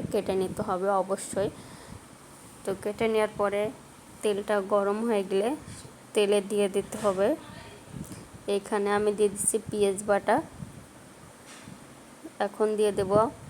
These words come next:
রসুন বাটা, দিয়ে দেব জিরে বাটা,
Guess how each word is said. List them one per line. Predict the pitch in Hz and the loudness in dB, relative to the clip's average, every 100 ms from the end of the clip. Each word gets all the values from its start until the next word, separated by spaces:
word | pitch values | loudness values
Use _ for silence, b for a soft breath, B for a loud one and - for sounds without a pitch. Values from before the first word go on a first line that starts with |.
| - - - | -18 -14 0
রসুন | 208 208 208 208 | 0 2 2 4
বাটা, | 202 202 196 311 - - - - - - - | 2 2 2 0 -6 -20 -20 -20 -20 -18 -6
দিয়ে | 202 208 | 2 4
দেব | 202 202 214 | 4 4 4
জিরে | 208 208 202 | 4 4 4
বাটা, | 196 190 196 | 2 2 2